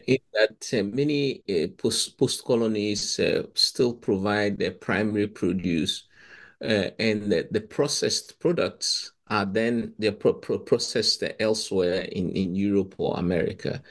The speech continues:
and then sent back. The nature of the labor market, for example, that there's a, there's a form of, um,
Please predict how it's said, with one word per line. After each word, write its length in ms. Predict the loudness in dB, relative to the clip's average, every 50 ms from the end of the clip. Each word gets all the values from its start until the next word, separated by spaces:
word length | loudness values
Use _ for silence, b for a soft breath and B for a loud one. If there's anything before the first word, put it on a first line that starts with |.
| B B B B _ -6
and 140 | -2 0
then 160 | 0 0 0 -2
sent 540 | -4 -6 -4 -2 0 2 0 0 -2 _ -2
back. 380 | 0 0 0 -2 -4 -10 -18 B B B B B B B B B -4
The 160 | -2 -2 0
nature 320 | 0 0 0 0 0 -2 -2
of 100 | -4 0
the 100 | 0 0
labor 340 | 0 0 -2 -2 0 2 2
market, 680 | 2 2 0 0 -2 -6 -6 -4 -4 -4 -4 -4 -12 -16 _ _ _ _ _ _
for 180 | _ -2 0
example, 760 | 0 0 0 2 2 2 2 0 -2 -4 -6 -6 -6 -6 -12 _ B B B B B B B -6 0
that 200 | 0 0 0 0 -2 -6 -4 -2
there's 300 | 0 -2 -2 -2 -2 -2
a, 200 | 0 0 0 -2 -2
there's 240 | -4 -2 -2 0 0
a 60 | -2
form 460 | -2 -2 -4 -2 0 0 0 0 -2 -4 -2
of, 460 | 0 0 0 -2 -4 -12 -12 -12 -6 -4
um, 320 | 0 0 0 0 -2 -4